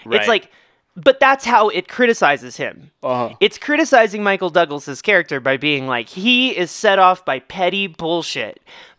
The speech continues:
Speaker 2: But if you're a dad Sigma male guy who's, like, in his fifties, hates his ex-wife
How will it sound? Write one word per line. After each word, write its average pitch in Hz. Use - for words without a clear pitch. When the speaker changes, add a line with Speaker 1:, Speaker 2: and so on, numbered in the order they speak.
Speaker 2:
But 240
if 185
you're 247
a 165
dad 240
Sigma 233
male 208
guy 151
who's, 214
like, 185
in 226
his 226
fifties, 190
hates 226
his 214
ex-wife 190